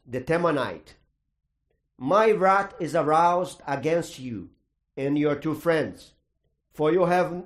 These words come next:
not spoken of me what's right, as my servant Job has. Now, therefore, take for yourselves seven bulls and seven rams,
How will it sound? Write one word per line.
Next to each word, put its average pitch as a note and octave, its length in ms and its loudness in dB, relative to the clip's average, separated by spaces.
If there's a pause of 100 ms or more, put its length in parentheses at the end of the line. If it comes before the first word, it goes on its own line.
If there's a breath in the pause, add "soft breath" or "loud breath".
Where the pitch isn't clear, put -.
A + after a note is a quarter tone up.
(140)
not G3+ 260 0
spoken F#3+ 580 -2
of D3+ 200 -4
me F3 400 -2 (160)
what's D3 340 -2
right, C3+ 560 -2 (540)
as C#3 180 -2
my C#3 200 -2
servant D#3 560 -2
Job C3 300 -4
has. A2 440 -12 (800)
Now, F#3 400 2
therefore, F#3 840 0 (2000)
take A#3 280 4
for A3+ 200 2
yourselves G3+ 800 0 (400)
seven B3 600 0
bulls F#3 560 -2 (340)
and D#3+ 200 -2
seven G#3 420 0
rams, F#3 600 -4